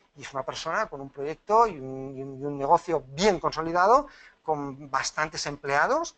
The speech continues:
y es un corredor de seguros individual. Por tanto,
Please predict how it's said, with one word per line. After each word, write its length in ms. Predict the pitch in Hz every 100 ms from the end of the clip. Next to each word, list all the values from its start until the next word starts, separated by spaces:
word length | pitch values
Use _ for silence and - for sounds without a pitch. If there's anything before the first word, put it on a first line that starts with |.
| _ _ _
y 160 | 139 143
es 240 | 127 -
un 300 | 156 180 190
corredor 420 | - 170 143 143
de 40 | 165
seguros 400 | 165 233 294 -
individual. 880 | 220 214 180 160 151 147 139 151 120 - _ _ _
Por 120 | 147
tanto, 380 | - 254 254 285